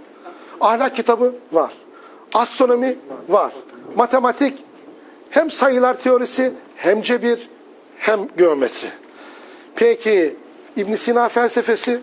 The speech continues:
var. Usul, eyvallah. Ne istiyorsun? Vereyim. Hepsi.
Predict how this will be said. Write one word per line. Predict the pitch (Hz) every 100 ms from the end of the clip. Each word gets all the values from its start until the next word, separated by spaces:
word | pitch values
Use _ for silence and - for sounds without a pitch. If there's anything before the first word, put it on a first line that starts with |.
| -
var. | 185 139 - - - - -
Usul, | 233 - 330 311 - - -
eyvallah. | 240 226 180 139 113 - - - - - 220
Ne | 349
istiyorsun? | 339 - 240 - 320 262
Vereyim. | 220 208 139 - - - - - - - - - - - -
Hepsi. | - - - -